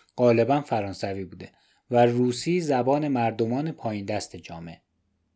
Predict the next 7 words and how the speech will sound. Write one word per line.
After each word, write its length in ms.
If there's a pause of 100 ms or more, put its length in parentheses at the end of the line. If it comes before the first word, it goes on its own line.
(920)
شخصیت 560
اروپایی 600
بعدی 380
مستر 420
اصلی 520
انگلیسی 560
است 240